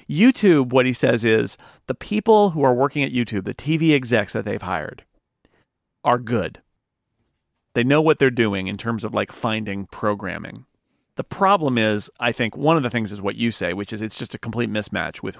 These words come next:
what YouTube is and what it represents. And what Tim's, Tim's basic final thing is, you know, lots of people in the entertainment industry are terrified of Netflix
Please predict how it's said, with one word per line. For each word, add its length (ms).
what 200
YouTube 380
is 420
and 120
what 120
it 40
represents. 540
And 100
what 180
Tim's, 300
Tim's 360
basic 480
final 320
thing 380
is, 400
you 80
know, 120
lots 300
of 80
people 180
in 60
the 120
entertainment 460
industry 320
are 100
terrified 600
of 420
Netflix 720